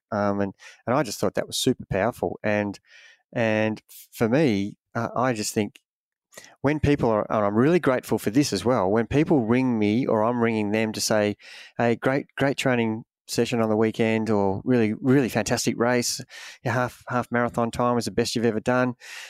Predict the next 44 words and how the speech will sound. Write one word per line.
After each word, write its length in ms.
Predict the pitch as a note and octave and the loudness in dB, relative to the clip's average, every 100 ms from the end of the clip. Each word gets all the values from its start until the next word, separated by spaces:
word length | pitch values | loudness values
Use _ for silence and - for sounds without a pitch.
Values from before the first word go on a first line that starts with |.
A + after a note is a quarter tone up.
| - | -4
And 100 | B2+ | 0
they're 100 | D3 | 2
coming 280 | - D3 C#3 | 2 0 2
back 160 | C3 - | 0 -2
with 140 | - | -2
me 100 | C3 | -2
saying, 220 | C3 B2+ | 0 -2
"Oh, 140 | B2 A#2+ | -2 -4
thanks, 320 | - C3+ - | -4 -4 -4
thanks 240 | B2+ - | -6 -4
so 160 | B2+ B2 | -2 0
much. 260 | A#2+ C3 C3 | 0 0 0
And 100 | A#2+ | 2
how's, 360 | D3+ D#3+ D3 - | 2 2 0 -6
how's 280 | C3+ D3+ C3+ | -2 0 2
your, 200 | C#3 C3 | 0 2
uh, 180 | B2+ B2 - - - _ _ | 0 -2 -8 -20 -20 _ _
how's 160 | D3 C3+ | 0 4
your 100 | C3+ | 4
rehab 340 | C#3 C3 B2 | 2 0 0
coming 280 | - A#2+ A2 | -2 0 0
along?" 340 | G#2 G2 G2 _ A#2+ | 0 0 -4 _ -2
And, 280 | B2+ A#2+ - _ - _ _ _ _ | 0 -2 -8 _ -20 _ _ _ _
and 100 | D3+ | 0
I 140 | E3 G3 | 2 2
can 160 | E3 | 2
have 180 | C#3+ B2+ | 2 0
two 440 | - G3+ G3 E3+ E3 C3+ | 0 4 6 6 2 0
answers 400 | C3 C3 G#2+ - | 0 0 0 2
here. 220 | G2+ E2+ B2 | 0 0 -2
I 100 | B2 | -2
can 160 | B2+ | -2
go, 300 | A#2 A#2+ B2 | 0 2 2
"Oh, 260 | C3+ C#3 B2 | 2 2 2
it, 160 | C3+ C#3+ _ | 0 -2 _
geez, 200 | D#3 B2 | 2 2
it 80 | G#2 | 2
sucks. 360 | - C3 B2 B2+ | 0 -2 -2 -6
I 240 | - A#2+ A2+ - - - - | -2 -2 -4 -18 -20 -20 -2
feel 180 | C#3+ | 2
really 280 | A2+ B2 G#2 | 4 4 2
down." 440 | F2+ C3 C3+ C#3 A#2+ | 2 2 2 2 2
And, 220 | G#2 G#2 - - - _ | 0 -4 -14 -20 -20 _
and 140 | - | -4